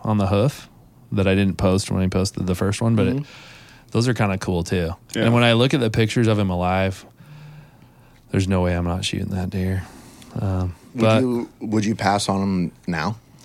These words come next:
Speaker 1: Only 'cause I wanna get something bigger, and I'm gonna be fifty the next time I have that rifle tag. So
Speaker 2: Yeah,
Speaker 1: I,
Speaker 2: well,
Speaker 1: you
Speaker 2: that's
Speaker 1: know,
Speaker 2: another thing.
Speaker 1: for my fiftieth birthday, I wanna get a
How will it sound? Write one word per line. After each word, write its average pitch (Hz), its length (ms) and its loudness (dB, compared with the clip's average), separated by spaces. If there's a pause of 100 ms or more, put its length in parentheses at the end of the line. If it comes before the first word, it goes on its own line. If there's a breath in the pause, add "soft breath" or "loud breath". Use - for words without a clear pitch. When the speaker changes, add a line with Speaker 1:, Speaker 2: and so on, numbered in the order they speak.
(320 loud breath)
Speaker 1:
Only 156 260 6
'cause 156 200 4
I 143 80 6
wanna 135 200 2
get 113 160 2
something 117 300 2
bigger, 120 460 2 (140)
and 120 120 2
I'm 113 60 4
gonna 110 100 4
be 107 140 2
fifty 110 580 0
the 104 100 2
next 101 220 0
time 101 140 0
I 101 80 2
have 104 160 2
that 98 160 0
rifle 104 300 0
tag. 101 380 0 (680 loud breath)
So 110 160 2
Speaker 2:
Yeah, 104 40 6 (140)
Speaker 1:
I, - 20 2
Speaker 2:
well, 107 80 0
Speaker 1:
you 123 60 2
Speaker 2:
that's 107 220 2
Speaker 1:
know, 95 60 -2
Speaker 2:
another 104 240 0
thing. 82 220 -2
Speaker 1:
for 98 100 2
my 113 160 4
fiftieth 110 560 -2
birthday, 101 400 0
I 107 40 2
wanna 95 200 0
get 92 120 -2
a 85 60 -2